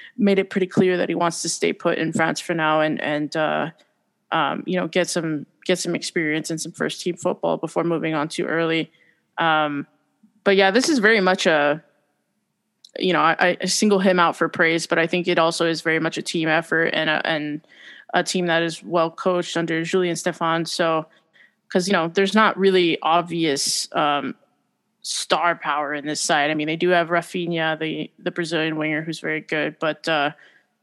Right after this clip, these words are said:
I think, I think they're just a good team, a well-coached team. And, um, yeah, I'm delighted for them for, for starting how they did. It's, if, if somebody can challenge P S G this season,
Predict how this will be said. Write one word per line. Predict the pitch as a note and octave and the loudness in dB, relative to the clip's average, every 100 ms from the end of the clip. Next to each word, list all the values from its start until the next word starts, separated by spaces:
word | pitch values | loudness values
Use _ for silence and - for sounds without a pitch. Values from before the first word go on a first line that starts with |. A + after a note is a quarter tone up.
| _ - | _ -8
I | F3 | -6
think, | E3+ F3+ E3 - | -2 -4 -4 -6
I | F3 | -4
think | F#3 | -2
they're | G3 | -2
just | F#3+ G3+ A3 | 0 0 0
a | |
good | F#3+ E3 | 0 -2
team, | - D#3+ F3+ - D#3 - | -4 -4 -2 -4 -8 -8
a | E3+ | -4
well-coached | D#3+ E3 - D#3 D#3+ - | 0 0 -2 -4 -4 -6
team. | - D3+ D3 D3 - | -4 -4 -4 -6 -8
And, | D3+ D3 D3 D3 | -6 -4 -6 -6
um, | D3 C#3+ C#3+ D3 D#3 _ _ _ - | -4 -2 -2 -4 -8 _ _ _ -6
yeah, | - G#3+ | 0 2
I'm | F#3 | 2
delighted | F3 E3 G#3+ F#3 E3+ | 2 4 4 2 0
for | F3+ | 0
them | D#3+ E3 | 2 2
for, | E3+ D#3 D#3 | -2 -2 -4
for | - F#3 | -6 -4
starting | - F#3 F3+ | 0 2 2
how | F3+ | 0
they | E3 D#3 | 0 0
did. | E3 F#3 | 0 0
It's, | E3 - - - - - - - - | 0 -2 -8 -8 -16 -20 -20 -20 -8
if, | - - - | -8 -6 -4
if | F#3 | -2
somebody | - G3+ G3 F#3 | 0 0 2 2
can | F3+ F3 | -2 -4
challenge | - E3 F3 - | 0 2 0 0
P | F3+ | -2
S | E3 | -2
G | - F3 | -2 0
this | F3 D#3 | 0 -2
season, | - F3+ F#3 D#3 D#3+ | -4 -2 -2 -2 -4